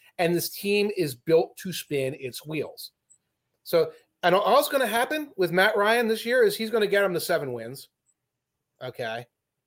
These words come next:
And that's gonna get him out of the quarterback, rookie quarterback cycle at,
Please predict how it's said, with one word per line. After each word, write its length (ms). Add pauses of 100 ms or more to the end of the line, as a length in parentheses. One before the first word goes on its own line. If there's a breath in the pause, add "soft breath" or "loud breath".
(100)
And 120
that's 140
gonna 160
get 160
him 200
out 180
of 80
the 60
quarterback, 680 (480)
rookie 220
quarterback 720
cycle 600
at, 160